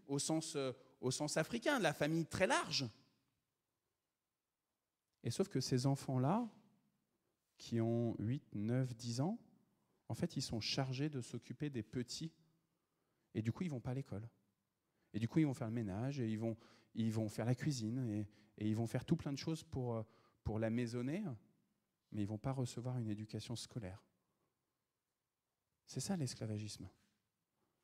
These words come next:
L'esclavagisme, c'est ceux qui, euh, s'occupent de nos propres vêtements, là, ce qu'on porte,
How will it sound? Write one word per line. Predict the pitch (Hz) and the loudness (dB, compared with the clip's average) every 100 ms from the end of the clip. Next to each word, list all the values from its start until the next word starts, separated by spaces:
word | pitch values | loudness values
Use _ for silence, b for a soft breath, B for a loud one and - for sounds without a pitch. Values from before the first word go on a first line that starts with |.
| _ _ _ _ b b | _ _ _ _ b b
L'esclavagisme, | 120 127 127 123 135 190 | 2 4 0 0 0 -4
c'est | - 131 | -6 -8
ceux | - 160 | -6 -8
qui, | 160 - 123 | -10 -8 -6
euh, | 113 110 107 104 101 101 | -4 -4 -2 -2 -4 -6
s'occupent | - 113 - 135 | -8 -10 -10 -6
de | 117 | -4
nos | 107 | -4
propres | 98 - 107 107 | -6 -10 -10 -8
vêtements, | 101 101 185 | -6 -6 -4
là, | 196 101 | -6 -8
ce | - | -10
qu'on | 117 | -12
porte, | 101 202 - - | -8 -8 -10 -20